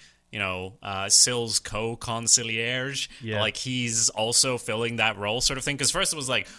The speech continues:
Speaker 1: "Well, Junior's officially the boss." Is he like, "Oh, I'm gonna decide"? Obviously, that's not the case. But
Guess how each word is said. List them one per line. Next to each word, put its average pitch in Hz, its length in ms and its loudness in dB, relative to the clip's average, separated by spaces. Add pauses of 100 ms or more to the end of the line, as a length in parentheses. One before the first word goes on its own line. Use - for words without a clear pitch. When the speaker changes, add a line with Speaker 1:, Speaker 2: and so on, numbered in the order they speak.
(100)
Speaker 1:
"Well, 117 80 -2
Junior's 123 380 0
officially 98 400 -4
the 90 100 -6
boss." 113 460 6
Is 98 100 -6
he 104 120 -6
like, 101 220 -4
"Oh, 107 240 -2
I'm 120 220 2
gonna 113 220 -4
decide"? 110 600 2
Obviously, 135 400 2
that's 110 240 0
not 90 160 -8
the - 60 -14
case. 98 300 -2
But 151 260 0